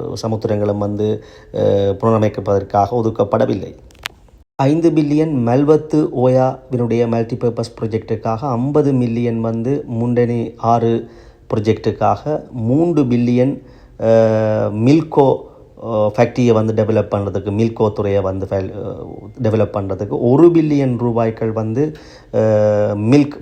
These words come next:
ப்ரொடக்ஷனை வந்து அதிகரிப்பதற்காக ஒதுக்கப்பட்டிருக்கிறது. சுமார் அறுநூறு பில்லியன் ரூபாய் யாழ்ப்பாணத்தினுடைய தெங்கு வலயத்தை அபிவிருத்தி செய்வதற்கு ஒதுக்கப்பட்டிருக்கிறது. யாழ்ப்பாணத்துக்கு வந்த நிதியாக பார்க்கப்படுகிறது தென்னை அபிவிருத்திக்காக.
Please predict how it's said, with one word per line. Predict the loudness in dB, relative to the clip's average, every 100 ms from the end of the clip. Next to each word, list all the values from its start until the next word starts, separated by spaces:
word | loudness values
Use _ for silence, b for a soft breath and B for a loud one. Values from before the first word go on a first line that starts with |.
| -2
ப்ரொடக்ஷனை | 2 2 0 -2
வந்து | -2 0 -2 -2
அதிகரிப்பதற்காக | -2 -2 -2 -4 -4 -6 -2 -4 -2 -4 -2
ஒதுக்கப்பட்டிருக்கிறது. | -4 -2 -4 -4 -4 -4 2 2 0 -10
சுமார் | -4 2 4 4
அறுநூறு | 2 2 2 4 4
பில்லியன் | 4 2 4 2 0
ரூபாய் | -2 -2 0 0 2
யாழ்ப்பாணத்தினுடைய | 2 2 -2 -2 -2 0 -2 -2 -2 -2
தெங்கு | 0 0 2 4
வலயத்தை | 4 2 0 0 -2
அபிவிருத்தி | 0 -4 -4
செய்வதற்கு | -8 -4 -4 -6 -6
ஒதுக்கப்பட்டிருக்கிறது. | -8 -8 -4 -4 -2 -4 -4 -4 -2
யாழ்ப்பாணத்துக்கு | 0 0 0 0 0 -2 -4 -6 -4
வந்த | -4 -4
நிதியாக | -6 -4 -4 -4 -4
பார்க்கப்படுகிறது | -4 -4 -10 -8 -4 -4
தென்னை | -2 -2 -2
அபிவிருத்திக்காக. | -2 -4 -2 -4 -2 -6